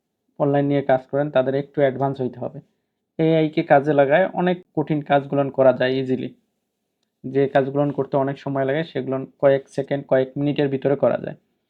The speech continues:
YouTube থাম্বনেইল হচ্ছে এআই দিয়ে তৈরি করা যায়। আমি একটা বিষয় দেখাই, আমি just এখানে লিখে দিচ্ছি, "Create YouTube video thumbnail about four K natural beauty"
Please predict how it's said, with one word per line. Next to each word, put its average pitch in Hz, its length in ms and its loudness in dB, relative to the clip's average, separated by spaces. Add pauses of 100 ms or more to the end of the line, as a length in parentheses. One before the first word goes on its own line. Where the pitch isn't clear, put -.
(380)
YouTube 160 280 0 (100)
থাম্বনেইল 151 420 0
হচ্ছে 170 260 -2
এআই 147 400 2
দিয়ে 135 200 2
তৈরি 127 240 2
করা 135 220 -4
যায়। 135 160 -10 (920)
আমি 160 200 4
একটা 151 180 0
বিষয় 147 480 2 (140)
দেখাই, 196 460 0
আমি 147 500 -2 (280)
just - 640 -6 (100)
এখানে 143 240 0
লিখে 143 220 0
দিচ্ছি, 143 360 -2
"Create 147 260 2
YouTube 143 300 -2 (280)
video 143 300 2
thumbnail 135 340 -2 (640)
about 139 160 0 (180)
four 151 140 2
K 143 240 2
natural 135 440 0
beauty" 147 320 0